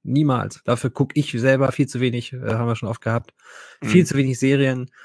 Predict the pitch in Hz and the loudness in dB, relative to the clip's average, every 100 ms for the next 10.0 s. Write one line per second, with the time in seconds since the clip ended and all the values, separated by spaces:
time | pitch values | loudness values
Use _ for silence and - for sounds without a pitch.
0 | - - - 127 - 123 120 120 - 143 | -20 -12 0 2 4 0 0 -4 2 4
1 | 143 139 117 120 120 113 - 120 117 120 | 6 4 2 2 2 0 -4 -8 -6 -2
2 | 127 147 135 120 127 120 117 113 117 117 | 2 4 4 2 2 2 2 2 2 0
3 | 117 110 - 117 113 - 113 113 113 - | -4 -2 0 0 -2 -6 -6 -2 -2 -2
4 | - 110 104 - 110 120 123 117 120 127 | -4 -2 -2 -2 -2 -2 -2 -4 -2 0
5 | 113 123 - 104 107 107 113 - 120 120 | 0 0 -2 -4 2 2 0 -2 0 0
6 | 110 113 110 98 90 127 - 120 113 113 | 0 -2 0 0 0 -2 0 -2 -2 -2
7 | 107 110 113 113 123 - 117 107 110 113 | -2 -2 -2 -2 -4 -4 -4 -2 0 0
8 | 110 113 110 98 98 98 98 95 - - | 0 0 -6 -2 -2 -2 -6 -10 -10 -10
9 | 98 95 90 - 131 135 123 120 120 | -8 -10 -4 -2 0 -2 0 -2 -2